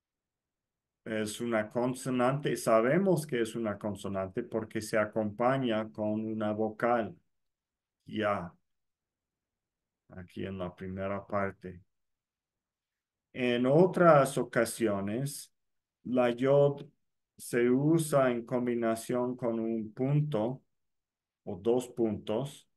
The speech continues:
a veces aquí también, para ser una vocal, de igual forma como la vav.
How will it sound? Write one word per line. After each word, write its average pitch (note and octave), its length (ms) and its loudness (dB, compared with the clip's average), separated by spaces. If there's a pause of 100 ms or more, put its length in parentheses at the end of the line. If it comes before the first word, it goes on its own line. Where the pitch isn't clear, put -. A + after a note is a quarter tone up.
(380)
a F#2+ 140 -10
veces F#2 460 -8
aquí G#2+ 340 -8
también, G2 580 -10 (1400)
para D3 580 6
ser D3+ 600 4 (120)
una D3 260 2
vocal, C#3+ 600 2 (760)
de A2+ 140 -2
igual A2+ 340 2
forma A2 480 0
como G#2 260 -4
la F#2+ 220 -4
vav. F#2+ 360 -2